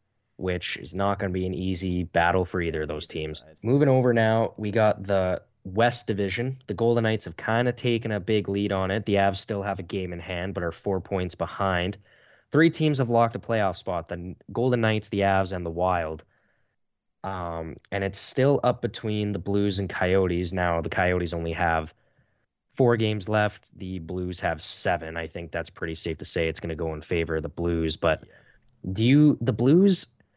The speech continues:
Speaker 1: it's funny, they shouldn't be struggling as much as they are. Do you think they could be a, a team for that, like, upset, surprise upset in the playoffs in the first round?
Speaker 2: Oh, I don't know. I feel like, like, I've watched a lot of the Blues games this year.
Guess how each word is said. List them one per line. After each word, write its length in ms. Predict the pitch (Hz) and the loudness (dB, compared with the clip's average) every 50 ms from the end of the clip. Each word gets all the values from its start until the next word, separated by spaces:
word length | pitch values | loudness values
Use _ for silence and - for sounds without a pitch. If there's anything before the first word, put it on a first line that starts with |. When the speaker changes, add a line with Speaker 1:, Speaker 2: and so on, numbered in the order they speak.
| _ _ _ _ _ _ | _ _ _ _ _ _
Speaker 1:
it's 160 | - - - - | -4 -2 -2 -2
funny, 360 | - - 139 143 147 135 113 | 0 2 2 4 4 4 2
they 240 | 92 107 107 104 98 | 2 2 2 2 0
shouldn't 460 | - - - - 143 156 170 175 165 | 0 0 0 2 2 2 2 2 2
be 80 | 175 | 0
struggling 480 | 135 - - - 131 123 120 120 120 110 | 0 0 0 0 0 0 0 -2 -4 -4
as 100 | 104 95 | -4 -4
much 220 | 113 110 107 - | -4 -4 -4 -4
as 80 | 110 92 | -4 -2
they 120 | 95 98 | -2 0
are. 220 | 95 95 101 101 92 | 2 2 2 2 0
Do 100 | 87 98 | -2 -4
you 80 | 104 | -4
think 220 | 113 - 156 151 139 | -2 0 -2 0 2
they 140 | 135 131 123 | 0 0 0
could 180 | - 123 98 | -2 -4 -6
be 380 | 90 107 101 110 117 120 - - - - | -4 -2 -2 0 0 0 -2 -4 -6 -8
a, 80 | - - _ _ - | -10 -10 _ _ -2
a 160 | 95 90 87 | -2 -2 0
team 380 | 82 - - - 110 110 120 120 | -2 -4 -6 -4 -2 -2 0 0
for 100 | 113 120 | 2 2
that, 220 | 98 98 - - - | 4 2 2 0 -4
like, 200 | 85 85 78 - - _ - | -8 -8 -8 -8 -12 _ -2
upset, 460 | - 110 110 - - - 127 123 120 | -2 -2 0 0 0 2 2 2 2
surprise 500 | - - - 90 - 107 107 110 113 107 | 0 -2 -4 -4 -2 0 0 2 0 0
upset 460 | - 101 104 101 - - 123 117 107 - | -2 -4 -4 -4 -4 -4 -4 -4 -4 -4
in 360 | 104 101 101 107 110 110 110 104 _ _ - | -6 -6 -6 -6 -6 -6 -8 -10 _ _ -10
the 80 | 101 | -10
playoffs 560 | - - 101 92 95 101 110 120 127 127 - - | -6 -2 0 2 2 2 2 2 0 -2 -6 -8
in 80 | 104 | -8
the 80 | 95 90 | -8 -8
first 340 | - - 104 104 101 - - | -6 -4 -4 -4 -4 -4 -4
round? 320 | 95 90 98 135 165 - _ _ _ _ _ _ _ _ - - - - _ _ - - - | -4 -4 -4 -6 -10 -14 _ _ _ _ _ _ _ _ -20 -20 -20 -20 _ _ -20 -12 -8
Speaker 2:
Oh, 200 | 113 101 95 90 85 | -8 -8 -8 -8 -8
I 80 | 90 101 | -4 -2
don't 160 | 113 113 107 | -2 -2 0
know. 220 | 101 101 101 92 | 0 0 0 2
I 120 | 85 87 95 | 0 0 -2
feel 340 | - - 120 117 117 113 | -2 -2 -2 0 0 0
like, 480 | 104 104 98 92 87 - - - - - - - - - - _ _ _ _ _ _ _ _ - - | 0 -2 -4 -6 -8 -10 -14 -18 -18 -18 -20 -20 -20 -20 -20 _ _ _ _ _ _ _ _ -20 -8
like, 180 | 90 104 113 104 | -2 0 4 4
I've 160 | 107 107 104 | 4 4 4
watched 260 | 107 92 95 92 - | 4 2 2 2 0
a 60 | 101 | -2
lot 240 | 87 82 85 90 95 | 0 2 2 2 2
of 80 | 98 95 | 2 0
the 60 | 92 | -2
Blues 340 | 80 87 85 82 80 78 - | -4 -4 -4 -4 -4 -6 -6
games 320 | - 71 71 73 76 - | -8 -8 -8 -8 -10 -12
this 260 | - 71 69 - - | -12 -12 -12 -12 -10
year. 360 | - 65 69 78 85 98 - | -8 -6 -6 -4 -6 -6 -8